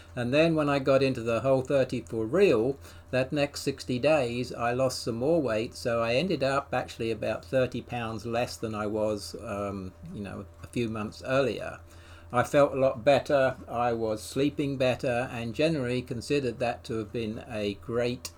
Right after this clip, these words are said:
exercise. However, the Whole thirty, um, basically, as part of the program, once you've done the thirty days, you go into a reintroduction phase where you start to reintroduce,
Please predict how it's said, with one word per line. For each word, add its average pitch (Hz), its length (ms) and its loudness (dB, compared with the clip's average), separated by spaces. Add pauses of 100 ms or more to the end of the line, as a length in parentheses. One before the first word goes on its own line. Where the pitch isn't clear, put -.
(100)
exercise. 87 840 -8 (440)
However, 160 420 6
the 123 180 4
Whole 180 240 4
thirty, 135 760 2 (200)
um, 120 520 0
basically, 127 1120 2 (560)
as 117 160 -2
part 151 340 4
of 117 80 0
the 107 80 -4
program, 123 920 0
once 143 260 -4
you've 120 160 -4
done 139 220 0
the 113 80 -2
thirty 127 420 -2
days, 110 540 0
you 127 80 -2
go 135 180 2
into 135 300 -2
a 123 60 0
reintroduction 131 1040 0
phase 95 580 -6
where 110 240 -2
you 113 200 -4
start 123 400 -4
to 113 120 -8
reintroduce, 123 1120 -2